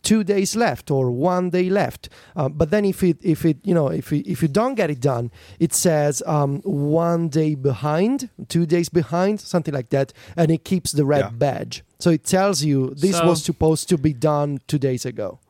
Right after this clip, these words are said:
Speaker 3: I feel like if you have, like, that's a cool feature to have, but I, I, the way that I would look at this is due dates and deadlines should be set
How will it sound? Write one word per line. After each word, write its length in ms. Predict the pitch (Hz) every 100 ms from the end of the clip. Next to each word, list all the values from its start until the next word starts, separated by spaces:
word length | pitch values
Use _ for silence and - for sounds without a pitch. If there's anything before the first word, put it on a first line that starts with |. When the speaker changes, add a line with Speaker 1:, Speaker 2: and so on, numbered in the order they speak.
| _ -
Speaker 3:
I 80 | 147
feel 340 | - 196 202
like 580 | 131 107 104 - - - _ _ _ _ _
if 220 | 135 123 151
you 80 |
have, 320 | 131 165 180 -
like, 160 | 151 165
that's 280 | 190 147 -
a 60 | -
cool 340 | - - 170
feature 380 | 143 175 151 -
to 80 | 123
have, 580 | 120 123 92 95 110 - _ _ _ _ _ _ 131
but 200 | 139 - _ _ _
I, 160 | 139 131
I, 300 | 143 156 160 - 143 139 -
the 100 | 135
way 160 | 156 185
that 140 | 147
I 160 | 143 156
would 160 | 143
look 160 | 110 -
at 80 | -
this 240 | 104 -
is 300 | 107 101 - - 131
due 180 | 139 175
dates 280 | 196 139 147
and 100 | 131
deadlines 760 | 147 143 110 98 101 117 - -
should 320 | - 131 117
be 140 | 120
set 400 | - - 156 143